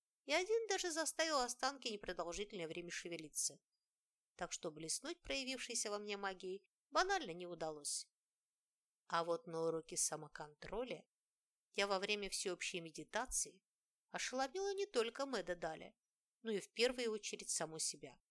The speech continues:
Как и полагалось, все дружно закрыли глаза,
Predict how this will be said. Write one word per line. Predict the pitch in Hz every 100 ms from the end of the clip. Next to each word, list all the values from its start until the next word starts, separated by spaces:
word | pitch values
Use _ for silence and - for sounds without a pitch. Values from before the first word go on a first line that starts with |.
| _ _ _ _ _ _
Как | 392 -
и |
полагалось, | - 151 147 160 185 226 - -
все | - - 277
дружно | 233 202 165
закрыли | 151 165 - 147 143
глаза, | 160 156 151 226